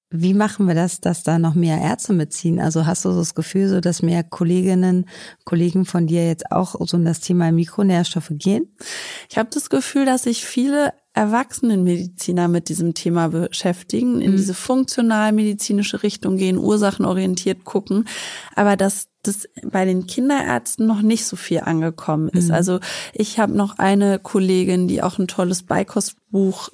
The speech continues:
Speaker 2: geschrieben hat
Speaker 1: Wer
Speaker 2: in
Speaker 1: ist das?
Speaker 2: München, Katharina Wiedemann.
Speaker 1: Mhm.
Speaker 2: Die ha-,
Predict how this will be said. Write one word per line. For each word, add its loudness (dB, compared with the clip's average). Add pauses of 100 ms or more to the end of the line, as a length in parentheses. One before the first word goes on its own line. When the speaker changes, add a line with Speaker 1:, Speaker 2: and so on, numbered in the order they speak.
Speaker 2:
geschrieben 0
hat -2
Speaker 1:
Wer 2
Speaker 2:
in 4
Speaker 1:
ist 0
das? 4
Speaker 2:
München, 0
Katharina 0
Wiedemann. 0 (460)
Speaker 1:
Mhm. 2
Speaker 2:
Die 4
ha-, 2